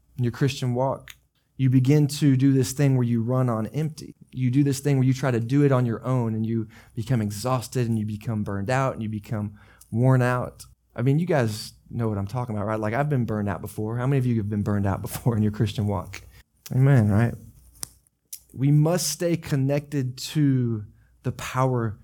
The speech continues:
source of life. And here's what's so ironic about this, is this whole week, I was working on this talk, this sermon, and as I'm working on it, I'm, I'm struggling with it, trying to put it together. And what's so funny is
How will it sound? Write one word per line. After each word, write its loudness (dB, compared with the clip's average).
source -4
of -8
life. -6
And 0
here's 2
what's -4
so -2
ironic 0
about 0
this, -4
is 0
this 2
whole 0
week, -2
I 0
was 0
working -2
on 2
this -2
talk, 0
this -4
sermon, 4
and 2
as 2
I'm 2
working 0
on 4
it, 2
I'm, 0
I'm -4
struggling 0
with 0
it, -2
trying -2
to 0
put -2
it -2
together. 2
And 2
what's -2
so 0
funny -2
is -4